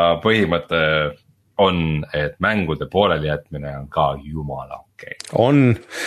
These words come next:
Speaker 2: Ma, kusjuures see ja, ja s-,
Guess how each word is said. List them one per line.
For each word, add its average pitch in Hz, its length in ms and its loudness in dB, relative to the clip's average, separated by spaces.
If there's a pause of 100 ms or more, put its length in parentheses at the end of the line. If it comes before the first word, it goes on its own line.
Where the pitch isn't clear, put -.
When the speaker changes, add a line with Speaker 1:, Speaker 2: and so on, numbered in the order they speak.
(200)
Speaker 2:
Ma, 123 140 4 (1200)
kusjuures 160 400 4
see 180 280 2 (100)
ja, 139 140 4 (180)
ja 127 120 -4 (120)
s-, - 540 0